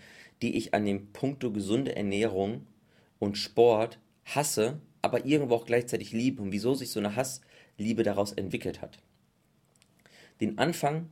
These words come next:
möchte ich machen mit einem Beispiel von vor circa zwei Wochen oder drei Wochen, je nachdem, wann du jetzt die Folge hörst, auch wenn ich sie hochlade. Da war ich in Marburg, hab ein paar Freunde besucht und einer meiner Leute war,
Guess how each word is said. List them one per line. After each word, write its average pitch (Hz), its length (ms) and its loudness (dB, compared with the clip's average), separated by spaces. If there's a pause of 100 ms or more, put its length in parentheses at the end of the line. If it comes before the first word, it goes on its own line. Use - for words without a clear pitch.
möchte 117 240 0
ich 113 80 -8
machen 123 240 -2
mit 110 100 -4
einem 90 240 -2
Beispiel 123 580 -2 (720)
von 113 200 0
vor 123 100 -2
circa 123 320 -2
zwei 113 320 4
Wochen - 300 -4 (420)
oder 92 180 0
drei 98 220 6
Wochen, 90 180 -8
je 92 60 -4
nachdem, 95 240 -6
wann 90 120 -6
du 87 60 -6
jetzt 90 140 -12
die - 60 -12
Folge 87 320 -4
hörst, 85 240 -4
auch 90 40 -4
wenn 87 80 0
ich 87 120 -4
sie 87 120 -4
hochlade. 87 480 -6 (720)
Da 98 100 -2
war 117 80 8
ich - 100 -2
in 101 100 -4
Marburg, 123 600 -2
hab - 100 -12
ein 98 60 -8
paar 92 120 -8
Freunde 127 320 2
besucht 131 460 -6
und 104 400 -4 (300)
einer 120 220 2
meiner 101 260 -2
Leute 110 300 0
war, 104 280 -2